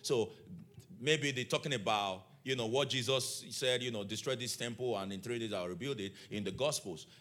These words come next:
And, and you see people of low mentality. No wonder Jesus used parables a lot.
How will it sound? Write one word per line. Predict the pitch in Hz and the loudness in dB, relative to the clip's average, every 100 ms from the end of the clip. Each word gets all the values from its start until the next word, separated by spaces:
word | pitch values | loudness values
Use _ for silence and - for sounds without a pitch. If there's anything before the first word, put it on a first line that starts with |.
| - | -8
And, | 101 95 92 87 - | -2 -2 -2 -10 -6
and | 104 92 87 92 - - _ - _ _ _ _ - | -4 -2 -6 -12 -20 -20 _ -20 _ _ _ _ -4
you | 139 | -2
see | - 202 | 0 -2
people | 156 151 139 | -4 -2 -2
of | 95 | 0
low | 107 120 | 0 0
mentality. | 104 85 101 90 80 - 69 - _ _ _ _ _ _ - _ - | -2 -6 -6 -6 -8 -10 -16 -20 _ _ _ _ _ _ -20 _ -4
No | 147 | 0
wonder | 214 165 160 160 | 2 2 0 -2
Jesus | 123 139 123 139 - | -2 -2 -2 -2 -4
used | 117 120 - | -4 -6 -4
parables | 104 107 92 90 | -4 -4 -4 -6
a | 76 | -6
lot. | 73 80 | -8 -8